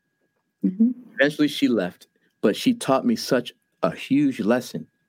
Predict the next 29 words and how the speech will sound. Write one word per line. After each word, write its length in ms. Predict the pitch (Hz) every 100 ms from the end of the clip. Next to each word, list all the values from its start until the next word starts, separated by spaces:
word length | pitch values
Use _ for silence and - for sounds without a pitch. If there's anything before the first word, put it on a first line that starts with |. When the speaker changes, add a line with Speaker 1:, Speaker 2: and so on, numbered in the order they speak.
| _
Speaker 2:
you 120 | 107
know. 280 | 110 101 101 _ _ _ -
But 80 | 110
what 120 | -
she 140 | 135
was 140 | 120 -
saying 180 | 135 123
to 60 |
me 80 | 110
was, 180 | 107 107
"I'm 120 | 107
sure 500 | - 147 151 139 135 _ _ _ _ -
you 160 | 113
consider 420 | 117 104 - 113 104
me 340 | 101 98 92 _ _ _ _ -
the 140 | 98
queen 440 | - 123 107 98
or 140 | 87 95
whatever, 500 | 95 87 80 80 - _ _ _
but 200 | 95 95
you 120 | 107 104
still 280 | - 165
need 200 | 147 127
to 100 | 117
realize 380 | 107 107 98 95
I'm 140 | 101 95
a 40 |
human 340 | 101 101 90
being, 340 | 85 98 87